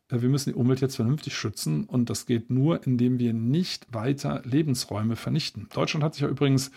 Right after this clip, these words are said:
äh, in Montreal, äh, dazu verpflichtet, innerhalb der nächsten sechseinhalb Jahre, ja, das geht jetzt ganz schnell,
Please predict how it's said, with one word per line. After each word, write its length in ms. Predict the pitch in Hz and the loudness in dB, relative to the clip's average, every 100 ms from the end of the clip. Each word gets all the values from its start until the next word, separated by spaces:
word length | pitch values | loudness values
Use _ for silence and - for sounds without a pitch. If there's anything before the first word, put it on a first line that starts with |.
| - - - - _ _ _ _ | -20 -20 -20 -20 _ _ _ _
äh, 340 | 139 123 127 131 | 4 6 6 4
in 120 | 120 | 4
Montreal, 1200 | 120 147 - 160 147 139 135 131 - - 123 120 | 4 2 0 2 6 6 6 2 -2 -6 -4 -2
äh, 40 | 120 | -2
dazu 240 | 117 - | -2 -2
verpflichtet, 640 | 127 117 - 147 - 143 135 | 0 -2 0 -2 2 2 2
innerhalb 380 | 151 123 120 113 | 2 2 2 0
der 100 | 110 | 0
nächsten 640 | 113 151 165 - 156 208 | 2 2 0 -4 -4 -2
sechseinhalb 960 | 107 175 214 - - 185 160 156 165 - | 0 0 0 -8 -2 0 2 0 -2 -2
Jahre, 460 | 101 101 120 190 240 | -2 0 2 0 -2
ja, 720 | - 87 92 92 104 127 160 | -10 -8 -4 0 6 8 6
das 180 | 123 - | 4 0
geht 180 | 104 101 | -6 -8
jetzt 200 | - - | -10 -2
ganz 220 | 175 269 | 0 0
schnell, 420 | - 165 165 170 | 0 0 2 0